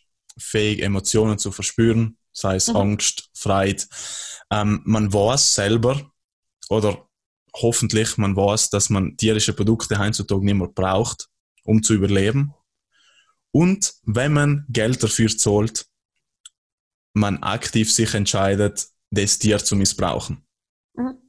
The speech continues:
Speaker 1: Punkt.
Speaker 2: Ja.
Speaker 1: <laughs> Ich, ich, ich, ich verstehe da nicht, wieso man da noch irgendwie jetzt muss, äh, brutal umphilosophieren und ja, andere Tiere essen auch andere Tiere und hin und her. Ja, aber wir haben ein Verständnis,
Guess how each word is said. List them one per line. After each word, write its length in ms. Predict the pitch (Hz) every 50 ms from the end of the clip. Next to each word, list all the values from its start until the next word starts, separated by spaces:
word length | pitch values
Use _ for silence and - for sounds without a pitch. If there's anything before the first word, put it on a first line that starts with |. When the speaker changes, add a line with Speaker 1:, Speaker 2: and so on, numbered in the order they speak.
| _ _ _ _
Speaker 1:
Punkt. 420 | - 104 98 92 - - - - - _ _ _ _ _ _ _ _ _ _ _ _ - - - - - - - -
Speaker 2:
Ja. 160 | 247 240 - -
Speaker 1:
<laughs> 60 | -
Ich, 180 | - 131 - -
ich, 180 | - 92 -
ich, 220 | - 62 78 - -
ich 100 | 110 143
verstehe 400 | 143 - 120 - - 117 117 131
da 140 | 120 113 113
nicht, 260 | 113 113 113 117 - -
wieso 300 | 110 107 - 120 117 120
man 180 | 120 110 107
da 160 | 98 104 107
noch 140 | 107 107 104
irgendwie 280 | 101 107 107 107 - 104
jetzt 220 | 104 98 - -
muss, 360 | 110 104 101 98 - - -
äh, 120 | - - - - - -
brutal 440 | - 104 - - 98 104 101 98
umphilosophieren 1120 | - - 113 113 107 98 - - 113 107 101 98 - 107 - - - 101 101 101 101 101 101
und 200 | 101 98 92 -
ja, 140 | 101 104 98
andere 460 | 98 - - 101 101 101 101 101 98
Tiere 280 | - 104 101 98 98 85
essen 240 | 95 92 - - 98
auch 120 | 95 98
andere 280 | 98 98 98 95 95 -
Tiere 240 | - 101 101 95
und 120 | 98 95 -
hin 160 | - 110 101
und 180 | 98 95 - -
her. 240 | 104 101 98 98 - - - - - - - - - - - _ _ _ _ _ _ -
Ja, 180 | 98 101 104
aber 460 | 104 104 98 98 101 92 98 98 95 -
wir 280 | - 104 104 107 104 104
haben 500 | 113 107 104 98 104 101 95 - - _ _ _ _ _ _ _ _ _ _ _
ein 100 | - 104
Verständnis, 1000 | - - 104 - - 104 101 107 113 110 110 101 98 98 92 - - - - _